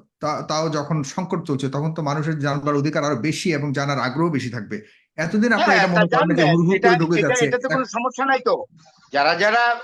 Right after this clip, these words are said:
Speaker 2: গভর্নর, বাংলাদেশ ব্যাংকের গভর্নর বা ডেপুটি গভর্নরের সঙ্গে এই বিষয়ে কথা বলতে চান about
Speaker 1: হুম।
Speaker 2: reserve, they can take the appointment duly।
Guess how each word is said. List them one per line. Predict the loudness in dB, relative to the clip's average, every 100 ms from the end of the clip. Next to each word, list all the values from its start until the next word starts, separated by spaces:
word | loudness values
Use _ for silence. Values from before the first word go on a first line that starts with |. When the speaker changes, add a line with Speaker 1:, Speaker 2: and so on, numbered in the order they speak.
| -2
Speaker 2:
গভর্নর, | 2 0 -2
বাংলাদেশ | -2 0 0 0
ব্যাংকের | -2 -2 -2
গভর্নর | 0 0 0 -2
বা | -2
ডেপুটি | -2 -2 -4 -2
গভর্নরের | -2 -2 -4 -4
সঙ্গে | -6 -6 -8
এই |
বিষয়ে | -8 -10 -6
কথা | -4 -2
বলতে | -4 -4
চান | -4 -4 -4 _ _ _ _
about | -2 2 4
Speaker 1:
হুম। | 2
Speaker 2:
reserve, | -2 0 2 2 2 -4 _ _
they | 0 2
can | 0 0
take | 0 2
the | 2
appointment | 2 2 2 0 -4 -4
duly। | -12 _ -4 -2 -4 -8